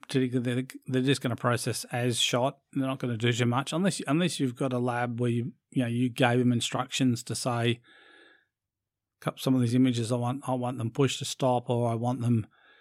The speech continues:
I want this done to it or that done to it." But most times people got the images back as shot. I mean, these days, the difference is wh-, when you actually go out and with your digital camera and you capture the images, that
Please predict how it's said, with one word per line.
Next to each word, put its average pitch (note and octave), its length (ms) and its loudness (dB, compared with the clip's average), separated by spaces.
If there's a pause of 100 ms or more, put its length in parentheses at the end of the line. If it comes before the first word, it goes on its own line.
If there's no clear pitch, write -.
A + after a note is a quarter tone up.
(340)
I B2+ 80 -2
want B2+ 280 -2 (120)
this C#3+ 180 0
done C3 280 2
to C3+ 100 4
it - 20 6
or A#2+ 200 2
that B2 220 -2
done C3 240 2
to F#3 140 0
it." G3+ 120 -2 (120)
But - 180 -8
most D3+ 300 2
times B2 240 2
people A#2+ 220 -2
got B2+ 180 -2
the B2 140 2
images A2+ 300 0
back A2+ 260 -6
as A2+ 180 -4
shot. B2+ 320 0 (960)
I F3+ 60 -4
mean, C#3 160 4
these E3+ 240 2
days, B2+ 540 -2 (320)
the C3 100 -8
difference D3+ 420 -2
is A#2+ 240 0
wh-, B2 160 -8 (120)
when C3+ 180 2
you B2 160 0
actually C3+ 340 -4
go B2 140 -2
out A#2+ 220 -4
and B2 260 -2 (180)
with B2+ 180 -4
your A#2 60 -6
digital G3+ 320 2
camera B2 320 2
and A#2 160 0
you A#2 180 -4
capture - 380 -6
the A2+ 160 -2
images, A#2 560 2 (760)
that B2 240 -4